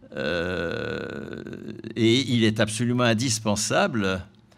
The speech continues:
que leur rémunération soit suspendue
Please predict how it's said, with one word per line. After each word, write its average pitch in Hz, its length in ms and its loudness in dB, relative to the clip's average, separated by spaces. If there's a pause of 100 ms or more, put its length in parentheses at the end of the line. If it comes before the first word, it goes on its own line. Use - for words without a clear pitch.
(360)
que 139 100 0
leur 113 400 4
rémunération 120 1040 2
soit - 240 -2
suspendue 123 960 0